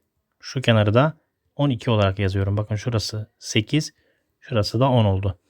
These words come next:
Şimdi bu, e, yazdıklarıma göre yorum yapacağız. Buna göre aşağıdaki ifade hangisi doğrudur? Bir de arkadaşlar bir bilgi daha vereyim size. Mesela bakın en uzun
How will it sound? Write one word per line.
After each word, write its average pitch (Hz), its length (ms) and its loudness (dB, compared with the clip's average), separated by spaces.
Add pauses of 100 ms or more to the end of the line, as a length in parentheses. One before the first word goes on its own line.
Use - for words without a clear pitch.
(320)
Şimdi 156 260 -6
bu, 151 420 0
e, 139 280 0 (280)
yazdıklarıma 135 560 4
göre 117 180 6
yorum 135 220 6
yapacağız. 113 400 4
Buna 143 160 6
göre 127 160 6
aşağıdaki 131 420 2
ifade 120 240 2
hangisi 131 360 4
doğrudur? 110 360 2
Bir 160 80 4
de 165 60 6
arkadaşlar 143 460 4
bir 139 80 4
bilgi 135 200 4
daha 135 200 8
vereyim 101 280 2
size. 120 300 0 (880)
Mesela 131 340 6
bakın 104 280 2 (380)
en 165 260 6
uzun 127 520 4